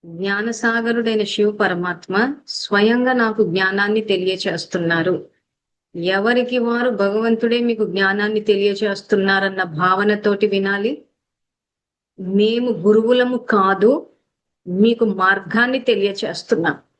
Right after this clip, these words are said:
So, ఒక స్టేజ్ లో మీరు డైరెక్ట్ గా భగవంతుడికి కనెక్ట్ అయిపోవాలి, ఇంకా మధ్యలో మేము ఉండకూడదు. So, ఇప్పుడు ఈ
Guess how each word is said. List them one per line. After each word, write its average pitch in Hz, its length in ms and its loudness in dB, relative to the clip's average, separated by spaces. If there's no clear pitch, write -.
So, 220 120 2
ఒక 214 180 2
స్టేజ్ 247 680 2
లో 294 140 4
మీరు 247 340 4
డైరెక్ట్ 220 520 2
గా 262 100 4
భగవంతుడికి 226 680 2
కనెక్ట్ 208 440 2
అయిపోవాలి, 202 440 2
ఇంకా 175 140 2
మధ్యలో 180 540 2
మేము 254 260 4
ఉండకూడదు. 208 580 2
So, 208 100 6
ఇప్పుడు 202 380 4
ఈ 254 480 4